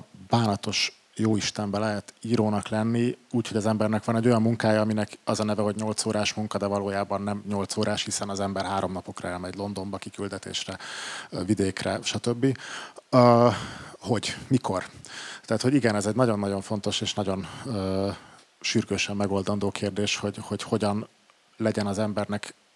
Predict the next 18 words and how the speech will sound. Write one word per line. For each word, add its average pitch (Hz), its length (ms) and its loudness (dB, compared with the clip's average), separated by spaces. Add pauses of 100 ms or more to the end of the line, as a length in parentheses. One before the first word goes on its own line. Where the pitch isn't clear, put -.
(200)
egyrészt 101 400 -4
pénze, 127 420 6 (260)
mert - 440 -6
most 98 240 -12
lehet, 101 260 -4
hogy 101 120 -6
egy 98 200 -8 (640)
nagyon 101 200 -4
meglepő 107 440 2
információt 107 640 0
fogok, 113 280 -2
a - 40 2
féle 107 240 0
műhelytitkot 107 680 2
megosztani 110 460 -4
a 95 60 -10
kedves 104 400 0
hallgatókkal. 123 800 6